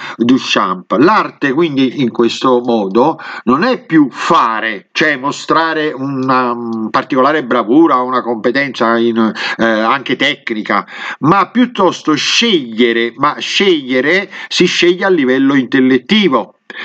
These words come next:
e quindi a livello di puro intelletto. Ah, que-, in que-, in questo modo,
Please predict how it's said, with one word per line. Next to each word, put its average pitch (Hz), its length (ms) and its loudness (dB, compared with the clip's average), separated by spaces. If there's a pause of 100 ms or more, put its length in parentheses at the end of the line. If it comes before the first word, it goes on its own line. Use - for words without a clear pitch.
(120)
e 143 180 -2
quindi 165 380 2
a 151 100 0
livello 165 420 4
di 147 140 0
puro 156 240 4
intelletto. 107 880 -2
Ah, 127 260 2
que-, 117 200 0
in 104 280 -2
que-, 104 140 -4
in 104 120 -2
questo 127 420 2
modo, 156 540 0